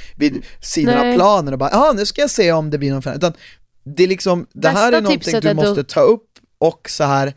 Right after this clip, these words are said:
Speaker 1: säga så här, men alltså, så här är det. Jag upplever att vi knappt ses. Jag vet inte hur du vill ha en relation, men om jag, jag är, vill vara i en relation där man ses oftare än så här. Och om du känner att du har svårt att hitta tid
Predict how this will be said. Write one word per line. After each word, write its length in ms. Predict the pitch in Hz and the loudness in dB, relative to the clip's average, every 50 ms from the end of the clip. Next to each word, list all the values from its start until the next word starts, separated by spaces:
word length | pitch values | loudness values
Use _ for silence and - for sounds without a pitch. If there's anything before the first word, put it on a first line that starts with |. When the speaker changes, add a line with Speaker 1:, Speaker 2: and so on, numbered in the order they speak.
| _ _ _ _ _ - | _ _ _ _ _ -10
Speaker 1:
säga 440 | - - 165 147 143 165 202 196 | -4 0 2 2 4 4 2 2
så 140 | - - 147 | 2 0 -2
här, 160 | 139 135 139 | -2 -2 -2
men 160 | 139 143 151 160 | -2 -2 -4 -4
alltså, 300 | 156 - 170 160 160 156 | -2 0 0 0 0 0
så 120 | - 175 | 0 0
här 200 | 180 175 160 131 | 2 2 2 0
är 100 | 110 101 | -2 -4
det. 140 | 107 - - | -6 -4 0
Jag 80 | 190 196 | 0 0
upplever 300 | 185 - 160 151 147 143 | 0 0 -2 0 0 -2
att 100 | 143 - | -2 -6
vi 40 | 135 | -14
knappt 400 | - - 165 160 151 _ - - | -12 -8 -6 -8 -8 _ -12 -14
ses. 420 | - - 127 - - - - _ _ _ _ _ - | -10 -8 -8 -8 -8 -10 -16 _ _ _ _ _ -4
Jag 100 | - - 208 | 0 2 2
vet 100 | 226 202 | 2 0
inte 160 | 180 147 151 | -2 -4 -4
hur 60 | 147 | -6
du 220 | 143 180 202 190 | -4 -2 -2 0
vill 120 | 175 165 156 | 0 0 0
ha 200 | 151 196 202 170 | 2 2 2 2
en 60 | 139 | 2
relation, 460 | 131 127 127 117 - 131 131 135 139 | -2 -4 -4 -6 -4 -4 -4 -4 -2
men 180 | 139 143 147 131 | -4 -4 -4 -4
om 140 | 151 160 170 | -4 0 0
jag, 260 | 220 240 233 220 - - - | 2 2 2 0 -4 -6 -6
jag 300 | - 165 202 208 196 185 | 0 2 2 4 4 2
är, 80 | 170 160 _ _ _ _ _ _ - | 0 -4 _ _ _ _ _ _ -6
vill 180 | 147 151 151 | -4 -2 2
vara 160 | 151 151 147 | 2 2 2
i 20 | 143 | 2
en 60 | 139 | 0
relation 420 | 139 139 135 - - 139 135 131 - | 0 0 -2 -2 -2 -4 -4 -4 -4
där 300 | 135 147 139 139 135 131 | 0 0 2 2 0 -2
man 120 | 131 131 | -4 -6
ses 360 | 131 - - 254 262 127 - | -6 -4 -4 -4 -4 -4 -6
oftare 420 | - - - - - - 170 143 110 | -6 -8 -8 -8 -4 0 0 0 0
än 120 | 110 117 | -2 -10
så 100 | - - | -10 -10
här. 240 | - - 90 - - _ _ _ _ _ _ | -10 -10 -10 -12 -16 _ _ _ _ _ _
Och 280 | _ - - 151 147 | _ 0 0 2 2
om 160 | 160 160 165 | 2 -2 0
du 200 | 160 214 240 254 | 0 0 -2 -2
känner 340 | 220 - 226 180 170 156 151 | 0 0 0 0 0 0 -2
att 100 | 147 143 | -4 0
du 60 | 190 | 0
har 80 | 175 165 | 0 0
svårt 300 | - - 175 165 156 147 | -2 -2 -4 -4 -2 -2
att 60 | 151 | -4
hitta 160 | 147 143 147 | -4 -4 -6
tid 360 | 139 - - 240 240 240 196 | -8 -6 -6 -6 -6 -6 -6